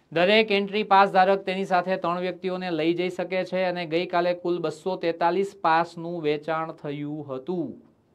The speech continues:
અહીંયા બંને ભેગા થઈને જવાબ આપશે. અ, એન્ટ્રી પાસ ધારક તેની સાથે ત્રણ વ્યક્તિને લઈ જઈ શકે છે, પણ ત્રણ જણા લઈ જઈ શકે એ વસ્તુ સાચી છે,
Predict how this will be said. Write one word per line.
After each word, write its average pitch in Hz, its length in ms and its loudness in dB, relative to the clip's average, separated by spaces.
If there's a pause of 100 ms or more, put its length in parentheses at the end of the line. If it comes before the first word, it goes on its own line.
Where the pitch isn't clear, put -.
(1080)
અહીંયા 180 240 0
બંને 170 340 -4
ભેગા 147 380 2
થઈને 175 340 -4
જવાબ 156 300 2
આપશે. 151 320 0 (680)
અ, 156 180 4
એન્ટ્રી 175 380 2
પાસ 190 260 6
ધારક 185 340 2
તેની 180 200 -6
સાથે 175 260 -2
ત્રણ 170 260 -2
વ્યક્તિને 180 400 -6
લઈ 165 200 0
જઈ 180 180 -2
શકે 175 300 -6
છે, 170 220 -2
પણ 165 240 -4
ત્રણ 160 260 -2
જણા 170 200 -2
લઈ 160 260 -2
જઈ 170 100 -6
શકે 170 240 -8
એ - 20 -4
વસ્તુ 165 340 -6
સાચી 185 360 2
છે, 165 140 -6